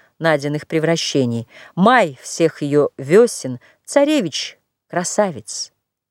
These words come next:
Пенсне можно снять, но бороду? А ведь и они участвовали в веснах и помпадурах. Бородатые маркизы? И это бессмыслица в доме у историка?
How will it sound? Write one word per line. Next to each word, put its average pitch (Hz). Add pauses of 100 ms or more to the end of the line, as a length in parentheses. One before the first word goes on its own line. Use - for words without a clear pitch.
(320)
Пенсне 220
можно 196
снять, 120
но 151
бороду? 147 (640)
А 160
ведь 208
и 262
они 262
участвовали 131 (260)
в 151
веснах 170
и 131 (280)
помпадурах. 151 (460)
Бородатые 143
маркизы? 226 (1080)
И 147
это 180
бессмыслица 151
в 131
доме 185
у 151
историка? 208